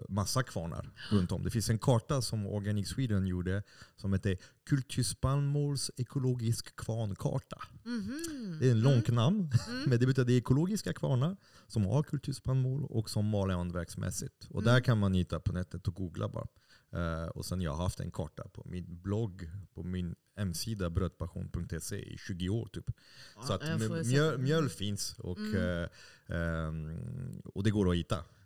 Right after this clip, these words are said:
Speaker 1: Och det
Speaker 2: Ja.
Speaker 1: blir, och man förlorar ingenting.
Speaker 2: Nej,
Speaker 1: Jag tror
Speaker 2: det
Speaker 1: inte
Speaker 2: gör
Speaker 1: att
Speaker 2: man
Speaker 1: du,
Speaker 2: ju
Speaker 1: du har
Speaker 2: inte.
Speaker 1: blivit, för du har förlorat någonting bara för att du vet,
Speaker 2: Men varför
Speaker 1: en
Speaker 2: kan inte
Speaker 1: nyttigt
Speaker 2: Kungsörnen och
Speaker 1: croissant.
Speaker 2: alla göra så här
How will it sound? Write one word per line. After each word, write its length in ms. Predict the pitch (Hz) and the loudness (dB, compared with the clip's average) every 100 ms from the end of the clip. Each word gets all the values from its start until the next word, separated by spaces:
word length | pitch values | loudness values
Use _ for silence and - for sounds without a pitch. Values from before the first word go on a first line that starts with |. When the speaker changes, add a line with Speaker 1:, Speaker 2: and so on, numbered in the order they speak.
| - | 2
Speaker 1:
Och 80 | 104 | 6
det 60 | |
Speaker 2:
Ja. 60 | 110 | 10
Speaker 1:
blir, 440 | 120 117 117 - | 12 10 8 4
och 100 | 104 | 2
man 160 | 110 113 | 4 6
förlorar 340 | - 165 220 | 6 6 6
ingenting. 400 | 120 92 - 87 - _ _ _ _ - | 2 2 0 -6 -10 _ _ _ _ 2
Speaker 2:
Nej, 340 | 208 175 156 | 4 4 2
Speaker 1:
Jag 80 | 110 | 2
tror 120 | - | 4
Speaker 2:
det 40 | 170 | 8
Speaker 1:
inte 80 | 151 | 8
Speaker 2:
gör 60 | |
Speaker 1:
att 60 | 123 | 8
Speaker 2:
man 80 | 123 | 8
Speaker 1:
du, 80 | 123 | 8
Speaker 2:
ju 60 | |
Speaker 1:
du 120 | 113 120 | 10 8
har 60 | |
Speaker 2:
inte. 80 | 147 | 10
Speaker 1:
blivit, 340 | 120 113 110 - - 92 107 - | 8 8 4 -2 -14 -10 -6 -4
för 80 | |
du 100 | 117 117 | 4 6
har 60 | |
förlorat 340 | - 139 165 127 | 6 6 4 4
någonting 340 | 110 104 95 | 0 2 2
bara 160 | 95 90 | 2 0
för 120 | 98 | -2
att 60 | |
du 60 | 95 | 0
vet, 100 | 90 | 0
Speaker 2:
Men 80 | - | 2
varför 160 | - | 4
Speaker 1:
en 100 | - | 4
Speaker 2:
kan 60 | 104 - | 4 4
inte 20 | |
Speaker 1:
nyttigt 160 | 120 - | 4 4
Speaker 2:
Kungsörnen 460 | 277 - - 294 | 2 2 2 0
och 40 | 113 | 2
Speaker 1:
croissant. 180 | 202 226 | 2 2
Speaker 2:
alla 180 | 233 | 0
göra 280 | 277 220 165 | 0 0 -2
så 120 | 180 | -2
här 160 | 147 92 | -4 -4